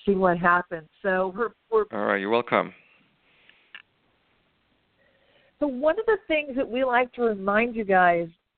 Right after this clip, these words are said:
Speaker 1: every time you tune in each Monday live and listen to Breakthrough Radio is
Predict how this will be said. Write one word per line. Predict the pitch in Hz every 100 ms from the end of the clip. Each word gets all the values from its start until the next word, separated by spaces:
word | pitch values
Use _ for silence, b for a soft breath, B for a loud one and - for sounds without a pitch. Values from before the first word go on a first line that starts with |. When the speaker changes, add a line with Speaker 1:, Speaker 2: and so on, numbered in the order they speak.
| _ 190
Speaker 1:
every | 254 294 277
time | 240 220 208
you | 214 -
tune | 214 202
in | 214 214 185
each | 139 175 -
Monday | 175 165 165 160
live | 160 160 156 160
and | 165 165
listen | 180 180
to | 160
Breakthrough | 160 165 160 160 151
Radio | 160 160 156 160 165 170
is | 202